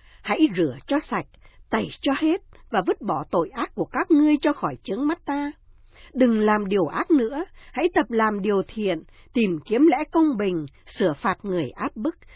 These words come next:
xử công minh cho cô nhi, biện hộ cho quả phụ. Các ngôn sứ không chống lại việc phụng tự, nhưng chống lại các sai lạc và các tội của nó,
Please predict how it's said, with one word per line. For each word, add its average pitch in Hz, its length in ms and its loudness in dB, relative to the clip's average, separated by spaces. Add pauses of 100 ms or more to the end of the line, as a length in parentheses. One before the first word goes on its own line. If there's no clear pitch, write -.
(140)
xử 175 360 0
công 302 260 4
minh 302 200 8
cho 311 160 2
cô 311 180 6
nhi, 311 360 8 (260)
biện 185 320 -4
hộ 156 340 -10
cho 277 140 -2
quả 120 240 -6 (120)
phụ. 165 300 -10 (1500)
Các 247 180 2
ngôn 240 260 6
sứ 220 280 2
không 226 260 -2
chống 240 260 2
lại 262 180 2
việc 170 200 -4
phụng 165 260 -8
tự, 151 200 -6 (400)
nhưng 302 220 8
chống 285 260 2
lại 214 280 0
các 302 160 -2
sai 320 260 -2
lạc 196 360 -2
và 156 160 -6
các - 240 -6
tội 180 300 -8
của 156 140 -6
nó, 151 380 -6